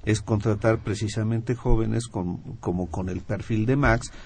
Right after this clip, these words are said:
para que entonces avancen y hagan una carrera académica. Pero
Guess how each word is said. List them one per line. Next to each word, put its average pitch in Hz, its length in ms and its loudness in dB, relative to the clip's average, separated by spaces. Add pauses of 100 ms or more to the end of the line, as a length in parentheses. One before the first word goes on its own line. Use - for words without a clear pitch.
(180)
para 95 160 2
que 120 100 0
entonces 110 540 4
avancen 101 580 0
y 107 60 4
hagan 107 260 2
una 104 300 2
carrera 90 420 -4
académica. 117 720 -2 (1200)
Pero 151 640 8